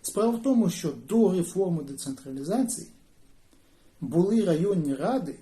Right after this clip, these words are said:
всі ви знаєте, і районні державні адміністрації. І чомусь ці районні ради і ці районні державні адміністрації залишилися, але в м-, меншій кількості, але вони залишилися. Як можна тоді казати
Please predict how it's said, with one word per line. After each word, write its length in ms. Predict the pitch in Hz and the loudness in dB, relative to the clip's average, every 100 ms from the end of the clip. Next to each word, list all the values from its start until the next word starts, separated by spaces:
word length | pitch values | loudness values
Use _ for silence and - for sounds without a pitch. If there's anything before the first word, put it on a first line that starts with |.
| - | -16
всі 140 | - | -12
ви 140 | 143 139 | -10 -8
знаєте, 460 | 135 135 127 - - | -6 -6 -8 -14 -8
і 60 | |
районні 400 | 156 156 202 233 | -4 -2 0 0
державні 440 | 147 139 135 147 139 | 0 -6 -8 -8 -8
адміністрації. 680 | 135 135 - 151 - - - | -8 -10 -12 -20 -18 -20 -8
І 120 | 214 | -6
чомусь 640 | 175 190 208 269 226 - - | -4 -2 4 6 4 2 -4
ці 280 | - 214 180 | -2 0 0
районні 600 | 165 175 180 160 139 131 | 2 2 2 2 0 -2
ради 520 | 151 240 180 135 131 - _ - - - | 0 0 -2 -4 -10 -12 _ -20 -20 -12
і 140 | 196 180 | -4 0
ці 300 | - 226 196 | 2 4 4
районні 420 | 160 160 185 170 | 4 2 2 2
державні 460 | 139 143 147 170 147 | 0 -4 -2 -2 -2
адміністрації 1000 | 139 139 131 - 226 262 - 151 135 - - _ _ _ - | -4 -6 -6 -4 0 0 -2 -6 -6 -10 -20 _ _ _ -2
залишилися, 1000 | 156 247 302 302 - 180 151 131 - - - - | 6 8 10 8 6 4 0 -2 -8 -16 -14 -2
але 220 | 170 226 | 0 2
в 40 | |
м-, 260 | 185 269 294 | 2 0 2
меншій 420 | 226 302 262 269 | 4 4 4 0
кількості, 680 | - 180 156 - 131 - 143 | -2 -4 -4 -4 -10 -8 -6
але 100 | 175 | -2
вони 160 | 220 208 | -2 -2
залишилися. 720 | 202 202 170 - - - - - - - - | -2 -2 -4 -6 -14 -14 -14 -18 -20 -16 -6
Як 340 | 139 285 277 | 6 6 8
можна 560 | 233 254 220 165 151 135 | 8 8 8 6 0 -4
тоді 380 | 160 143 240 | -6 -6 -6
казати 540 | - 151 131 202 - | -4 -6 -4 -4 -4